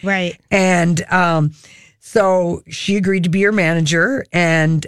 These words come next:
Speaker 2: um, because she was getting subpoenaed by every single venue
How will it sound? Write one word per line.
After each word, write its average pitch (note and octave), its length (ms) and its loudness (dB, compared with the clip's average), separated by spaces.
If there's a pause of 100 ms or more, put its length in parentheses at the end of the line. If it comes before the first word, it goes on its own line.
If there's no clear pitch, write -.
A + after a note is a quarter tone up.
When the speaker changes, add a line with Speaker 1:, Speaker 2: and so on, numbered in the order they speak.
Speaker 2:
um, D3+ 440 2 (420)
because F3+ 320 0
she G3+ 160 0
was F#3+ 120 0
getting F#3 340 0
subpoenaed E3+ 760 -2
by C#3 160 -2
every F3+ 360 0
single F3 360 0
venue D3+ 520 0